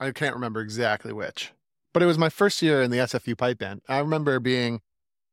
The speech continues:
pretty su-, kind of surprised. First of all, I was only vaguely aware that it was a thing,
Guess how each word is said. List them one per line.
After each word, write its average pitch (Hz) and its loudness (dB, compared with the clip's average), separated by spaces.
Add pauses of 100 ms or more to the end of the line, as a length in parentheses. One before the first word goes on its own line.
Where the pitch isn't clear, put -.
(640)
pretty 135 0
su-, - -12 (160)
kind 135 0
of 117 -6
surprised. 107 -4 (1160)
First - 0
of 180 4
all, 156 6
I 156 4
was 165 2
only 175 2
vaguely 143 2
aware 123 0 (360)
that 127 -4
it 147 -4
was 131 -2
a 113 -2
thing, 123 -4